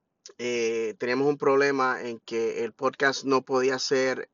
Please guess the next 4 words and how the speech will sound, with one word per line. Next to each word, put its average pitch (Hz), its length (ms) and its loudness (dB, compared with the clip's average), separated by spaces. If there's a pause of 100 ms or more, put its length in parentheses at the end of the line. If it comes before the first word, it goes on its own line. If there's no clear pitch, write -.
eh, 117 400 -4 (120)
accesado, 123 920 4 (500)
encontrado 120 1000 2
en 117 720 -2